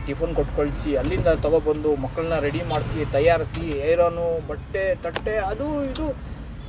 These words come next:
ಅವ್ರ ಜೀವನನೇ ಹೆಂಗಾಗ್ಬಿಟ್ಟಿರುತ್ತೆ ಹೇಳಿ? ಯಾರ್ದಾದ್ರೂ ಸಾವಿದ್ರೆ ಸಾವು ಹೋಯ್ತಾರೆ, ಅಲ್ಲಿ ಅರ್ಧ ಗಂಟೆ ನಿಂತ್ಕೊಳ್ಳಲ್ಲ. ಯಾಕಂದ್ರೆ ನಾಳೆ ಬೆಳಗ್ಗೆ ಸ್ಕೂಲಿಗೆ ಟೈಮ್ ಆಗುತ್ತೆ ನಮ್ಮ ಮಕ್ಕಳಿಗೆ ಅಂತ ರಿಲೇಷನ್ ಯಾರೇ ಸತ್ತಿರ್ಲಿ, ತೀರೋಗ್ಬಿಟ್ಟಿರ್ಲಿ,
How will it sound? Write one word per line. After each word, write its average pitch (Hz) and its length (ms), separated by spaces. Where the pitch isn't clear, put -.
ಅವ್ರ 143 140
ಜೀವನನೇ 214 600
ಹೆಂಗಾಗ್ಬಿಟ್ಟಿರುತ್ತೆ 180 680
ಹೇಳಿ? 160 220
ಯಾರ್ದಾದ್ರೂ 208 560
ಸಾವಿದ್ರೆ 214 880
ಸಾವು 254 400
ಹೋಯ್ತಾರೆ, 220 500
ಅಲ್ಲಿ 190 200
ಅರ್ಧ 190 340
ಗಂಟೆ 208 340
ನಿಂತ್ಕೊಳ್ಳಲ್ಲ. 196 520
ಯಾಕಂದ್ರೆ 175 440
ನಾಳೆ 160 280
ಬೆಳಗ್ಗೆ 160 320
ಸ್ಕೂಲಿಗೆ 214 380
ಟೈಮ್ 202 200
ಆಗುತ್ತೆ 175 280
ನಮ್ಮ 147 200
ಮಕ್ಕಳಿಗೆ 180 340
ಅಂತ 151 300
ರಿಲೇಷನ್ 165 500
ಯಾರೇ 165 500
ಸತ್ತಿರ್ಲಿ, 170 560
ತೀರೋಗ್ಬಿಟ್ಟಿರ್ಲಿ, 160 920